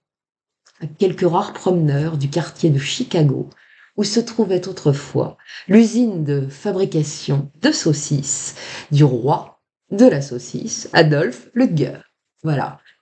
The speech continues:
Donc, euh, j'espère que cette histoire vous a plu. C'est quand même très original. Bon, je vais peut-être, euh, retrouver quand même ce que j'ai vu, euh, d'autres histoires de fantômes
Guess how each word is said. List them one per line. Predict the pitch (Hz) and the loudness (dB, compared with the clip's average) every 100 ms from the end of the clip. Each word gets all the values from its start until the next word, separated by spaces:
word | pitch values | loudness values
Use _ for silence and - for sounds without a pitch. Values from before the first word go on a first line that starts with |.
| _ _ | _ _
Donc, | 165 190 - | 0 0 2
euh, | 160 156 | 0 0
j'espère | 143 202 - - 202 180 - | 0 -4 -8 -4 -2 -2 -8
que | - - 143 135 131 135 151 | -6 2 4 4 0 -4 -6
cette | - 156 143 | -4 -2 -2
histoire | 139 151 131 | -2 2 2
vous | 127 | 0
a | 117 | -2
plu. | - - 208 269 359 - - - - | -4 -2 0 2 0 -6 -18 -20 -20
C'est | - 220 | -6 0
quand | 220 | 4
même | 214 | 4
très | 220 302 214 | 2 -4 -2
original. | 190 147 143 131 165 202 | 0 0 0 -2 -2 -2
Bon, | 165 160 | -2 -2
je | 196 | -2
vais | 262 | -2
peut-être, | 370 359 | -4 0
euh, | 254 208 | 2 2
retrouver | 185 226 - 233 220 254 | 0 -2 -2 -4 0 -2
quand | 254 175 | -2 -6
même | 202 | -4
ce | 208 | -6
que | 185 | -2
j'ai | 170 | 0
vu, | 170 226 196 | 0 0 0
euh, | 143 | 2
d'autres | 165 180 | 0 -2
histoires | 190 - - 196 | -6 -6 -2 2
de | 156 | 2
fantômes | 139 - 165 175 185 151 117 | 0 -2 -4 0 0 0 -2